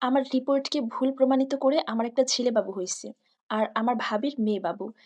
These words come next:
দুই পরিবারই এখন খুশির জোয়ার। এখন আমার শ্বশুর, শাশুড়ি, স্বামী সবাই খুব খুশি।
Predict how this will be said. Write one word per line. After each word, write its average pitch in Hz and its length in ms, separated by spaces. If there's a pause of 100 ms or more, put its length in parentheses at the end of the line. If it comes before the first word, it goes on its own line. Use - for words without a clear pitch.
(120)
দুই 262 240
পরিবারই 285 540
এখন 226 220
খুশির 262 460
জোয়ার। 185 320 (580)
এখন 269 420
আমার 269 180
শ্বশুর, 262 420
শাশুড়ি, 247 500
স্বামী 233 420
সবাই 262 360
খুব 302 260
খুশি। 214 380